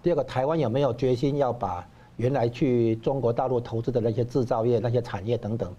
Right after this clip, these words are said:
撤离出来？第二点。第三点，台湾这，这边有很多的红色渗透，有没有决心清洗啊？然后第四个，如果将来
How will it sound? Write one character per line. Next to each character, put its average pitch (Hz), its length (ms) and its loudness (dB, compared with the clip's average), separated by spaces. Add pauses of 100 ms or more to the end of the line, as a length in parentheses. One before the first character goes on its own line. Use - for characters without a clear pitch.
(340)
撤 135 220 -2
离 104 100 -2
出 107 220 -6
来？ 92 240 -10
第 113 160 0
二 - 60 -4
点。 - 140 -16 (380)
第 170 100 0
三 160 140 0
点， 123 120 0
台 127 180 0
湾 147 180 0
这， 151 140 2
这 151 180 -2
边 135 180 -2
有 123 120 2
很 104 200 -4
多 123 140 0
的 120 100 0
红 107 220 -6
色 120 180 0
渗 104 220 -2
透， 101 200 -2
有 110 120 -8
没 127 80 -2
有 135 100 0
决 120 220 0
心 131 200 -2
清 135 240 -2
洗 95 220 -8 (220)
啊？ 101 220 -4 (360)
然 123 100 -4
后 123 60 -2
第 139 160 0
四 139 180 -2
个， 101 180 -4 (280)
如 156 160 2
果 123 140 -2
将 143 240 -2
来 117 280 -2